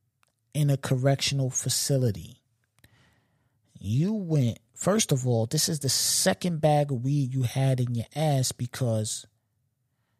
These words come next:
when you got shot and you went to the doctor and it was operating on you,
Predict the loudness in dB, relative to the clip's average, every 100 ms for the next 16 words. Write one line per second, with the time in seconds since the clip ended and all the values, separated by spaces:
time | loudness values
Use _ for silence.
0 | _ _ -10 -6 -4 -2 -2 0 0 0
1 | 2 -2 -4 -8 -8 -8 -6 -6 -6 -6
2 | -4 -2 -2 -2 -2 -2 -2 -4 -4 -2
3 | -2 -4 _ _ _ _ _ _ _ _
4 | _ _ _ _ _ _ _ _ _ _
5 | _ _ _ -4 -2 0 2 0 2 4
6 | 4 4 4 2 0